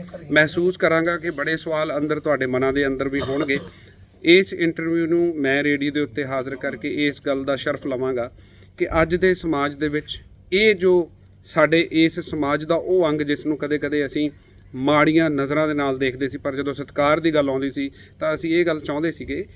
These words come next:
ਕਿ ਸਾਡੇ ਘਰਾਂ ਦੇ ਵਿੱਚ ਵੀ ਇਹ ਆਸ਼ੀਰਵਾਦ ਦਾ ਹੱਥ ਸਾਡੇ ਸਿਰਾਂ ਤੇ ਆ ਜਾਵੇ ਤੇ ਚੰਗੀ ਗੱਲ ਹੈ। ਜਾਂ ਉਹ ਘਰ ਕਰਮਾਂ ਵਾਲੇ ਨੇ ਜਿੱਥੇ ਇਹਨਾਂ ਦੇ ਪੈਰ ਪੈ ਜਾਂਦੇ ਨੇ ਜਾਂ ਜਿੱਥੇ ਆ ਕੇ ਇਹ ਵਧਾਈ ਦੇ ਜਾਂਦੇ ਨੇ। ਸੋ ਮੈਂ ਗੱਲ ਕਰਦਾ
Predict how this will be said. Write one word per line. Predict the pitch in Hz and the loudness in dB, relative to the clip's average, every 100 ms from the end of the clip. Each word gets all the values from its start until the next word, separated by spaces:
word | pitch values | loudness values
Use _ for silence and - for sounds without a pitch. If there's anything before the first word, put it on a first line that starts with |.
| - - | -20 -10
ਕਿ | 147 | -6
ਸਾਡੇ | - 127 147 | -2 0 0
ਘਰਾਂ | 147 147 131 | 0 -2 -2
ਦੇ | 127 | -4
ਵਿੱਚ | 123 - | -6 -6
ਵੀ | 139 147 - | -6 -4 0
ਇਹ | 170 - | 0 -2
ਆਸ਼ੀਰਵਾਦ | - 143 135 135 131 | -4 -4 -2 -2 -2
ਦਾ | 127 | -4
ਹੱਥ | 135 - | -4 -6
ਸਾਡੇ | 123 123 | -4 -4
ਸਿਰਾਂ | 117 123 117 | -2 -2 -4
ਤੇ | 117 | -4
ਆ | 113 | -6
ਜਾਵੇ | 113 117 123 - - - | -6 -6 -8 -10 -20 -12
ਤੇ | 143 | -10
ਚੰਗੀ | - 170 170 156 | 4 6 8 6
ਗੱਲ | 117 107 | 2 0
ਹੈ। | 107 | -6
ਜਾਂ | 139 156 | 2 4
ਉਹ | 190 180 180 | 6 4 2
ਘਰ | |
ਕਰਮਾਂ | 147 151 151 160 | 2 0 2 2
ਵਾਲੇ | 156 147 | 2 2
ਨੇ | 143 170 - - - | 0 -4 -6 -16 -4
ਜਿੱਥੇ | 151 - 175 151 | -4 2 2 4
ਇਹਨਾਂ | 160 175 165 | 4 4 2
ਦੇ | 165 | 0
ਪੈਰ | 147 135 135 | 0 0 0
ਪੈ | 147 | 0
ਜਾਂਦੇ | 147 156 165 | 0 -2 2
ਨੇ | 175 | 2
ਜਾਂ | 147 151 | 2 0
ਜਿੱਥੇ | 147 147 160 | -2 -2 0
ਆ | 147 135 | 0 0
ਕੇ | 139 | -4
ਇਹ | 139 | -4
ਵਧਾਈ | 143 143 135 120 | -4 -2 0 2
ਦੇ | 120 | 0
ਜਾਂਦੇ | 113 107 98 | 0 -4 -8
ਨੇ। | 95 - - - | -10 -14 -20 -12
ਸੋ | - | -4
ਮੈਂ | 156 156 | 2 2
ਗੱਲ | 147 135 | 2 -2
ਕਰਦਾ | 127 123 127 | -2 -6 -4